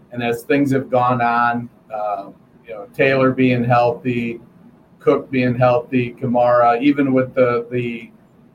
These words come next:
offensive questions there in New Orleans,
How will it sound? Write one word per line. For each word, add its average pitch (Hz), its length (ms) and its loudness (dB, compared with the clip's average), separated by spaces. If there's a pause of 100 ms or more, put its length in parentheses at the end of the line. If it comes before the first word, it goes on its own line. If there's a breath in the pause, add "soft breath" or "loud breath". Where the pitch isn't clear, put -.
(180)
offensive 123 580 0
questions 117 480 -4
there 113 260 -4
in 110 100 -14
New 110 80 -10
Orleans, 113 560 -4